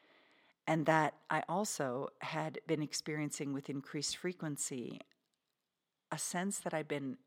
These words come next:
losing two full days each week, either to lethargy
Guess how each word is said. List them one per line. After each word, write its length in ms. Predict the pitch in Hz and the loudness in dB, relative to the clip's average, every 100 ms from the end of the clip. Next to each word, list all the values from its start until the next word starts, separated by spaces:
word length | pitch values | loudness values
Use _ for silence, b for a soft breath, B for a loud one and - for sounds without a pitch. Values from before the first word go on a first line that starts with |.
| _ - | _ -4
losing 840 | 156 170 214 214 170 - - - b b b b - | 0 4 4 4 0 -2 -8 -12 b b b b -2
two 300 | - 214 202 | 2 2 2
full 320 | - 175 165 | 0 2 2
days 560 | 156 151 143 117 113 - | 2 2 0 -2 -8 -6
each 280 | 139 - - | -6 -4 -4
week, 420 | 123 98 - - b b b b | -4 -6 -14 -20 b b b b
either 180 | 156 160 | 2 2
to 200 | 151 139 | 2 -4
lethargy 920 | 135 - 156 160 170 160 165 151 147 | -4 0 6 8 6 4 2 0 0